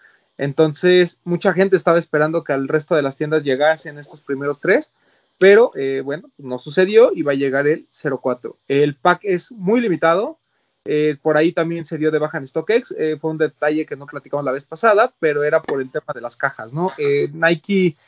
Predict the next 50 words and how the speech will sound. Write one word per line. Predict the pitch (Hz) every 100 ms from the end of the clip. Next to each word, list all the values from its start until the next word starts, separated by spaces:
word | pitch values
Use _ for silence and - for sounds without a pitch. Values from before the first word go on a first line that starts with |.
| _ _
no | 170 190
ponía | 190 180 180
doble | 180 196 185
cajas | 190 190 180 151 - _ _
cuando | - 139 143
te | 147
enviaban | 151 156 165
el | 180
par | - 196 311 - _ _ -
y | 185 190 175 - -
exhortaba | - 151 160 - 196 226
a |
las | 202 151
tiendas | 185 185 160
a |
que | 151
tampoco | 135 135 156 -
lo | 170
hicieran, | 185 240 202 220 294 - - _
y | - 170
eso, | 170 196
pues, | -
obviamente | 170 165 170 190
daba, | 170 143 151 156 _
daña | 156 156 165 156
la, | 135 _ _
la | 147 143
caja | 139 151 160
en |
la | 143
que | -
viene, | 151 214 233 359 _ - -
que | 208
es | 226
una | 226
caja | 226 220 214
de | 175
cartón | 160 160 226 254 247
muy | 196 202
convencional, | 196 185 214 220 285
por | 240 160
dentro | 170 175
está | 170 - 151
el |
nombre | 156 156 156
de | 139
Space | 131 - 139 -
Hippie | 180 170
y | 156
demás, | 160 226 170